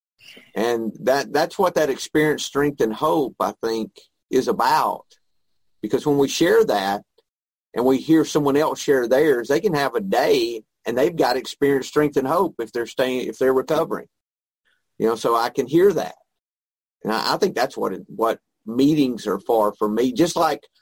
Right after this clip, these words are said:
going to the temple, Lala, just like you're talking about, you know, same kind of, same kind of thing.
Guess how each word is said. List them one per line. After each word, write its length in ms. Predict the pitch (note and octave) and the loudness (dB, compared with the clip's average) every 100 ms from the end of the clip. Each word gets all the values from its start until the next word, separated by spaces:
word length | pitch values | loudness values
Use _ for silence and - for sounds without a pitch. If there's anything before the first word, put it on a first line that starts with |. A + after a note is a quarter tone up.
| _ _ | _ _
going 280 | C#3+ D#3 D#3 | 2 2 2
to 80 | D#3 | 0
the 80 | D3 | 0
temple, 520 | F3 F3 E3+ A2+ G2 - | 0 0 -2 -6 -6 -2
Lala, 340 | G#2+ G#2 A2+ A#2+ | 0 2 0 -2
just 140 | C#3 | -2
like 180 | D3+ C#3 | -2 -2
you're 80 | E3+ | -2
talking 340 | D#3+ A#2+ - | 0 -2 -4
about, 340 | G2+ F2+ D2+ - _ _ _ _ | -8 -6 -6 -8 _ _ _ _
you 80 | G#2 | -4
know, 280 | G#2+ A2+ A#2+ _ _ _ - | -2 -2 -6 _ _ _ -8
same 360 | - D#3+ E3+ | -2 0 -2
kind 300 | D#3+ D3+ D3 C#3 | -2 -4 -2 -4
of, 100 | - - | -6 -20
same 280 | - D#3+ D#3 | -8 -4 -2
kind 220 | D#3 D3 C#3+ | -2 -2 -4
of 80 | - | -4
thing. 380 | E3 D#3+ - | -4 -6 -12